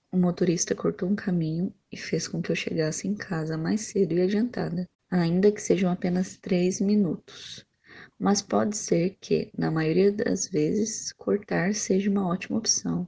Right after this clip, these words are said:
A morte não me atingiu diretamente dessa vez, mas atingiu a ele, o simples motorista de ônibus, que segue aquele itinerário específico e cuida da própria vida e de milhares de outras vidas,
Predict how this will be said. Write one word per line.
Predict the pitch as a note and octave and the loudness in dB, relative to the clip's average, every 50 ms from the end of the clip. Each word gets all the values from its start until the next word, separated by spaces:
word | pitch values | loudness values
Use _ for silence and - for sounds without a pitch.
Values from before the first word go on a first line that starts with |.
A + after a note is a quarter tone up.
| - _ | -8 _
A | - - F#3 | -4 0 0
morte | F3+ F3 E3 D#3+ D3+ D3+ F3 G3+ G#3 G#3 - - - | 2 2 2 2 2 2 2 2 0 -2 -4 -4 -4
não | E3 D#3+ D#3+ D#3+ D#3+ D#3+ | -2 -2 -2 -2 -2 0
me | E3 F#3+ | 0 0
atingiu | G3 G3 - - A#3 A#3+ A3 G#3 | 0 0 0 0 2 4 4 4
diretamente | G3 G3 F#3 F#3 F#3 F#3 - G3+ A3+ G#3+ G3 F3+ F3 F#3 G3+ - - - A3 | 4 4 4 2 2 0 -2 -2 0 2 2 2 2 2 0 -4 -8 -6 -4
dessa | - - E3+ E3+ - - - | -2 0 0 0 0 0 0
vez, | A#3+ A3+ G#3+ - - - - - - - - - _ _ _ - | 0 2 2 0 0 -2 -6 -10 -12 -12 -14 -18 _ _ _ 0
mas | F3+ F3+ F#3 | 0 2 2
atingiu | F3 E3+ - - F#3+ F3+ F#3 F#3 F3+ E3+ | 2 0 0 0 0 2 4 4 4 4
a | F3+ G3+ G#3 | 6 6 6
ele, | F3 D3+ D3+ E3 F3+ E3+ - _ _ | 6 4 2 2 0 -2 -4 _ _
o | - E3+ F3 | -4 -2 -2
simples | - - - - - - F#3+ G#3 A3+ B3 - A#3+ A#3+ A#3+ B3 | -2 -4 -10 -14 -4 0 2 2 2 2 2 2 2 4 4
motorista | A3 G#3 G3+ - G3 F3+ F3+ G3 - - - F#3+ F#3 | 4 4 4 4 4 4 4 4 0 0 -2 0 2
de | G3 G#3 | 2 2
ônibus, | G3 E3+ D3+ D3+ D#3+ - - F3+ - - - - - _ _ _ _ _ | 2 4 2 2 2 0 -2 -2 -6 -8 -12 -14 -16 _ _ _ _ _
que | - F#3 | -6 -6
segue | F3+ - - - - D#3+ D#3 D#3 D#3+ | -6 -6 -2 0 2 2 4 4 2
aquele | E3 - - F#3+ - | 0 0 -2 -2 -2
itinerário | - - - - E3+ F3+ F#3 F#3 - - D3 - F3 F#3 F#3 - _ _ _ _ | -2 -4 -2 0 2 2 2 2 2 2 2 0 0 0 -4 -8 _ _ _ _
específico | - F3 - - - G3+ G3+ - - - - F3 - - - - - - G#3 G#3 G#3 - _ _ _ _ | -10 -10 -10 -4 -2 -2 0 0 -2 -2 -2 -2 -4 -4 -10 -14 -14 -10 -10 -10 -10 -12 _ _ _ _
e | G#3 F#3 | -4 -4
cuida | - - - - F#3 G3 G3+ G3+ F#3+ | -4 -4 0 2 2 4 4 4 2
da | E3 E3 F3 | 2 0 -2
própria | - - - F#3+ G3+ G3+ - G#3+ G#3+ G#3 | -2 -2 0 0 0 0 2 2 2 2
vida | F#3+ F3 F#3 F#3+ F#3+ F#3+ - - | 2 2 2 0 0 -2 -2 -4
e | F3+ | -4
de | F3 F#3 | -2 0
milhares | E3+ E3+ E3 E3 D#3+ E3 E3 E3+ F3+ G3 F#3+ | 0 2 2 2 2 2 2 2 2 2 2
de | F#3 F#3+ | 2 2
outras | F3+ F#3 - - G3 F#3+ | 0 0 0 -2 -2 0
vidas, | G3 - - - - D#3+ E3 - - - - | 0 -2 -2 -2 -2 -2 -4 -4 -8 -16 -20